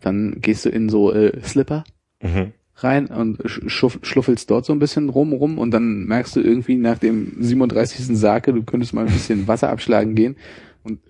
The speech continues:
Speaker 1: schubbelst dann halt irgendwie über so einen schweren Teppich zum Klo, wo es wieder eine Stufe runtergeht, aber dann halt so andere so Oma-Latschen drinstehen, <laughs> gerne mit irgend so einem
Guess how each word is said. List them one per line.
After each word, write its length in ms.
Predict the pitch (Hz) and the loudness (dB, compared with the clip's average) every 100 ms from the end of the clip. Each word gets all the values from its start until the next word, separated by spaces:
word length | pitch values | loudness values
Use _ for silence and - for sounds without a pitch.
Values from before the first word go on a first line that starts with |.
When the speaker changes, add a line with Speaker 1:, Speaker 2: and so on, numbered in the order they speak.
| - - _ _ | -20 -20 _ _
Speaker 1:
schubbelst 440 | - - 135 123 - | -6 -2 0 0 0
dann 160 | 120 139 | 0 2
halt 200 | 143 - | -2 0
irgendwie 480 | 127 131 120 120 117 | 0 0 0 -4 -4
über 280 | - 120 113 | -2 0 0
so 100 | 113 | -2
einen 160 | 110 | -6
schweren 280 | - 113 113 | -6 -6 -6
Teppich 380 | 117 127 127 - _ - _ _ | -4 -6 -6 -10 _ -20 _ _
zum 320 | - - 196 | -4 -2 -2
Klo, 440 | - - 131 160 214 _ _ _ _ _ _ _ _ _ _ | -2 2 2 2 -4 _ _ _ _ _ _ _ _ _ _
wo 80 | - | -4
es 100 | 117 | 0
wieder 120 | 127 | 2
eine 100 | 127 | 2
Stufe 260 | 117 147 127 | 2 0 0
runtergeht, 640 | 113 165 - 117 104 117 - _ | 0 0 0 0 0 -2 -6 _
aber 200 | - 110 | -6 -4
dann 120 | 117 117 | -2 -2
halt 100 | 113 | -2
so 100 | - | -2
andere 280 | 120 135 | -4 -2
so 140 | 117 117 | -2 0
Oma-Latschen 640 | 175 170 113 95 104 - 107 | 2 2 4 2 0 -4 -2
drinstehen, 460 | 107 113 - 120 | -2 -2 0 0
<laughs> 40 | 117 | 2
gerne 240 | 113 120 | 2 4
mit 160 | 120 113 | 2 2
irgend 160 | 123 | -2
so 80 | 120 | -2
einem 380 | 113 117 113 | -4 -4 -6